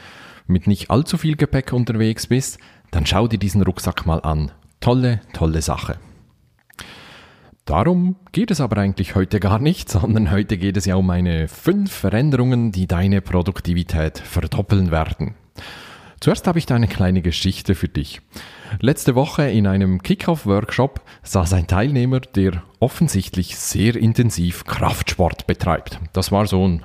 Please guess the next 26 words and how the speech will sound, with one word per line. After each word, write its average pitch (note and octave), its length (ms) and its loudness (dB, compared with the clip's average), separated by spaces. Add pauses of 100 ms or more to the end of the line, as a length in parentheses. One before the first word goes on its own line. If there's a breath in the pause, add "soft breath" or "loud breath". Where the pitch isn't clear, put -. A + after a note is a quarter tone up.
richtiger G2 380 0
Kasten. - 500 -2 (920 loud breath)
Ich E3+ 160 0
schaue F3 220 4
ja D3 140 2
gerne E3 420 2
und B2 180 -2
häufig G3 360 0
auf D3+ 180 0
Profisportler, C3 800 0
um G#2+ 160 0
von F#2+ 220 2
ihnen, G#2 440 2
äh, F2+ 200 0
zu F#2+ 100 -2
lernen. F2+ 460 2 (420 loud breath)
Die D3+ 140 2
sind D3+ 180 2
nämlich A2+ 380 0 (100)
echte C3+ 360 0
Experten, G#2 680 -2
wenn G2 140 2
es F#2+ 100 -2
um G2+ 220 2 (240 loud breath)
Gewohnheiten, F2+ 840 0 (140)
Routinen G2+ 680 2